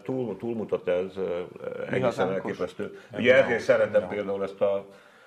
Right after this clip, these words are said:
Speaker 1: lett a kedvenc szavam, a, a, most már ezt néhányszor említettem, a de. Ugye, Oroszország az agresszor, de. Az amerikaiak ezt csinálták, meg azt csinálták, meg egyébként is.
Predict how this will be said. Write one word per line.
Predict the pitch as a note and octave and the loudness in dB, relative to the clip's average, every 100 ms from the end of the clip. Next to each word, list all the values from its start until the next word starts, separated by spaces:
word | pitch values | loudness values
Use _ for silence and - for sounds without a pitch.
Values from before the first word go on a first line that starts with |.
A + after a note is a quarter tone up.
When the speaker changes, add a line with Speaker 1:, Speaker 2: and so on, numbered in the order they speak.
| - - | -20 -6
Speaker 1:
lett | G2 G2+ - | 0 0 2
a | F#2 | 0
kedvenc | A2+ F2 E2+ E2 | 2 0 0 -6
szavam, | E2 F2 D#2+ D#2+ - | -4 -4 -4 -8 -16
a, | - | -12
a, | D#2 D#2 D2+ D#2 E2 D2+ | -8 -6 -8 -10 -14 -14
most | C#2 D2+ | -14 -12
már | D#2+ | -8
ezt | D2+ | -6
néhányszor | E2+ D#2+ D#2+ E2 | -4 -6 -6 -8
említettem, | D#2+ D#2+ - - D2+ | -8 -10 -16 -12 -10
a | D2 | -2
de. | D2+ D2 C#2+ - _ _ _ _ | 2 2 0 -10 _ _ _ _
Ugye, | - - - - - - | -10 -6 -6 -10 -16 0
Oroszország | A2 A2+ - F2+ F2+ E2 | 2 2 -4 -4 -4 -4
az | E2 | -2
agresszor, | F#2+ F#2 F2 E2+ F2+ E2+ E2 | -2 0 -2 -4 -6 -6 0
de. | E2 B1+ - - | 0 0 -4 -14
Az | E2 | -10
amerikaiak | G#2 G2 F2+ F2 | -6 -4 -4 -4
ezt | A2 A2+ | -4 -4
csinálták, | A#2 F#2+ F2+ F2 | -2 -2 -2 -4
meg | D#2 | -4
azt | F2 - | -6 -2
csinálták, | F#2 E2 D2+ C#2+ | -4 -2 -6 -6
meg | C#2 | -6
egyébként | E2+ G#2+ - F2 E2+ | -6 -6 -8 -10 -10
is. | D#2 | -14